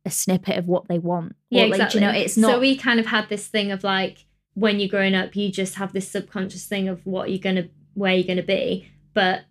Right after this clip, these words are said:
Speaker 2: now people in school actually have visual things that they're looking at, that people are achieving or, like, traveling the world and all this kind of stuff, which,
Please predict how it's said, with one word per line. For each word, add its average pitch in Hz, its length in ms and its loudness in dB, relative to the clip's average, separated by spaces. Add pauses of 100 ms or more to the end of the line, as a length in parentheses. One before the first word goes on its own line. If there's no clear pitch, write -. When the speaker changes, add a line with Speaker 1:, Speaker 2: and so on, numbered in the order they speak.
(100)
Speaker 2:
now 196 380 0
people 185 840 0
in 185 160 0
school 175 580 2
actually - 380 -2
have 185 460 -2
visual 185 720 0
things 170 840 -4 (200)
that 185 200 0
they're 185 200 2
looking 190 340 -2
at, 180 320 -2
that - 240 -4
people 190 360 -4
are 185 60 2
achieving 185 580 0
or, 180 320 -2 (380)
like, 185 260 -2
traveling 190 420 0
the 180 100 2
world 185 300 2
and 185 80 -2
all 180 120 0
this 175 140 -2
kind 180 240 -2
of 180 60 -6
stuff, - 380 -4 (260)
which, - 500 0